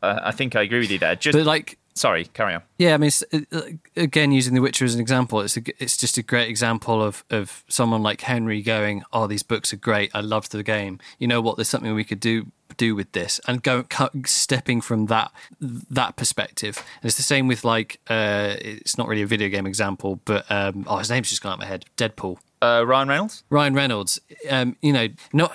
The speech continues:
Speaker 2: I don't know if, like, Deadpool films were in the works or if anybody was trying to get him to big screen, but, like, he was a huge fan, loved the comics, loved
Speaker 1: Yeah.
Speaker 2: the character, and just, like, pushed and pushed and pushed.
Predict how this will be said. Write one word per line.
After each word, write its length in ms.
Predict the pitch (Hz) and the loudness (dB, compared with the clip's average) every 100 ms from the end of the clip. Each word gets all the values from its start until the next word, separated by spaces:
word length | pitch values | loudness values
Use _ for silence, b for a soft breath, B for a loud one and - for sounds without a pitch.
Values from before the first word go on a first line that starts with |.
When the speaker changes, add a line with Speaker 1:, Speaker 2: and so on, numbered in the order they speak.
| - | -2
Speaker 2:
I 80 | 147 | -2
don't 200 | 151 165 | 2 2
know 120 | 143 | 4
if, 100 | 131 | 2
like, 260 | 127 127 - | 2 0 2
Deadpool 420 | 147 135 - 120 | 0 0 0 0
films 340 | 127 123 117 | 2 2 2
were 140 | 117 113 | 0 2
in 80 | 113 | 0
the 80 | |
works 420 | 107 120 127 - 113 | 2 2 2 0 -4
or 20 | |
if 120 | 101 | -2
anybody 240 | 113 113 | 0 0
was 100 | 110 | 0
trying 160 | 104 120 | 0 -2
to 60 | 113 | 0
get 120 | 117 | -2
him 80 | 113 | -4
to 60 | |
big 240 | 117 123 113 | -4 -4 -2
screen, 400 | - 123 120 123 | -2 0 2 2
but, 140 | 110 | 0
like, 160 | 123 127 | -2 -2
he 80 | 135 | 0
was 100 | 110 | 0
a 60 | |
huge 400 | 107 - 131 120 | -2 -2 0 0
fan, 380 | - 117 117 113 | 0 0 0 0
loved 180 | 120 107 | -2 -2
the 60 | |
comics, 440 | 113 - 117 117 - | -8 -4 -2 -2 0
loved 120 | 117 | 0
Speaker 1:
Yeah. 60 | 95 | 0
Speaker 2:
the 80 | 110 | -2
character, 420 | 110 110 98 107 | -2 0 -2 -6
and 60 | |
just, 180 | 110 - - _ | -6 -6 -8 _
like, 240 | 107 107 - | -4 -4 0
pushed 280 | 151 131 - | 2 2 0
and 80 | 123 | -2
pushed 200 | 123 - | -2 -2
and 120 | 110 | -2
pushed. 360 | - 101 - | 0 -2 -2